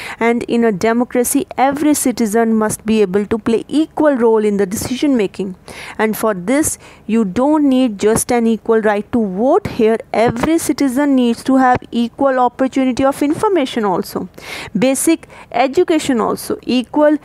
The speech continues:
resources also, and lot of commitment. And if we talk and if we assess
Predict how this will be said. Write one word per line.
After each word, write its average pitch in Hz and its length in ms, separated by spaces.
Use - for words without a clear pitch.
resources 254 800
also, 208 560
and 233 180
lot 208 280
of - 200
commitment. 262 680
And 233 200
if 220 100
we 208 160
talk 262 560
and 202 300
if 202 120
we 190 200
assess - 640